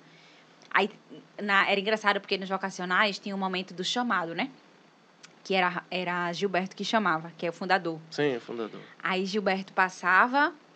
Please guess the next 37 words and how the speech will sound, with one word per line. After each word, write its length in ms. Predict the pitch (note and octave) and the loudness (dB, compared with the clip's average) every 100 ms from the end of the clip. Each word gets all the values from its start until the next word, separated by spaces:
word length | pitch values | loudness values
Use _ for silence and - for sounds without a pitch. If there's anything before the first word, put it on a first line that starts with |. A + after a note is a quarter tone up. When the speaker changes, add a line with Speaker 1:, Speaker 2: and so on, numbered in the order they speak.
| - | -14
Speaker 1:
na, 500 | F3 E3+ E3 D#3 D#3 D3 - | -8 -6 -4 -4 -6 -12 -12
era 160 | D#3+ | -10
de 100 | D#3+ G3+ | -8 -6
noite, 400 | F3+ F3 G#3+ A#3 | -2 -2 -2 -4
acho 140 | G3+ | -6
que 80 | F#3+ | -6
era 80 | F3 | -6
o 40 | |
sábado 360 | - F3 G3+ G#3+ | 0 2 2 0
à 60 | |
noite, 400 | G3+ D#3+ E3 E3 | -2 -4 -6 -6
Gilberto 380 | B3 G3+ E3+ E3 | -6 -6 -6 -2
passava 580 | F#3+ F#3+ - D3+ D#3+ A3 - - - - - | -2 -2 -2 -4 -2 -4 -6 -20 -20 -14 -6
e 80 | |
tocava 480 | G3 B3 B3 G#3+ A#3 | 6 8 12 10 10
nas 160 | B3 B3 | 4 0
pessoas. 600 | B3+ B3+ F3 D3 - - - _ _ - - - | -4 -4 -6 -6 -10 -14 -20 _ _ -20 -16 -4
Essas 240 | F#3 F#3+ | -2 -2
pessoas 320 | - A3 G#3 | -4 -2 -2
que 80 | - | -2
ele 100 | G3+ | -2
tocava 360 | G3 G3 G3 G3 | 0 4 4 4
eram 60 | |
as 80 | G#3 | -2
pessoas 220 | - A3 | -8 -10
que 60 | G3+ | -6
estavam 220 | G3+ F#3+ | -4 -4
sendo 200 | G3 G3 | -8 -10
chamadas 760 | F#3+ - B3 B3+ F#3+ F#3+ G#3 A#3 | -6 -2 0 2 2 2 0 -4
a 40 | |
ser 180 | A#3 - | -6 -2
a 60 | G3 | 0
Obra 180 | F#3+ G3+ | 0 -4
de 60 | |
Maria. 380 | G3+ A#3 F3 D#3+ D#3 - - - - - | -4 -6 -6 -10 -14 -20 -20 -20 -20 4
Claro 260 | D#4 F#4 F#4+ | 8 8 6
que 340 | D#4+ C4 G3+ | 2 0 -2